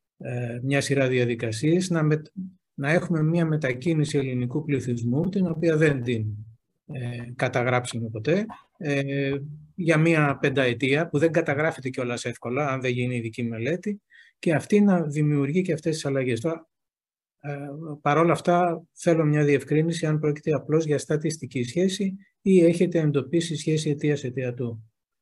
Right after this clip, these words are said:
Ε, το δεύτερο είναι ως προς τη μετανάστευση, που στο τέλος, καλώς ή κακώς, πρέπει να την απομυθοποιήσουμε με κάποιο τρόπο και να τη δούμε πιο σοβαρά.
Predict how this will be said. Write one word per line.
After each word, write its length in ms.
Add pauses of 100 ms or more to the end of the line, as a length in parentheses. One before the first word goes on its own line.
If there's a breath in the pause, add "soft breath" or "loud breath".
(480)
Ε, 600 (460)
το 220
δεύτερο 380
είναι 200
ως 120
προς 160
τη 80
μετανάστευση, 1120 (600 soft breath)
που 180
στο 200
τέλος, 800
καλώς 280
ή 40
κακώς, 280
πρέπει 260
να 140
την 220
απομυθοποιήσουμε 920
με 100
κάποιο 320
τρόπο 280
και 100
να 80
τη 80
δούμε 240
πιο 160
σοβαρά. 560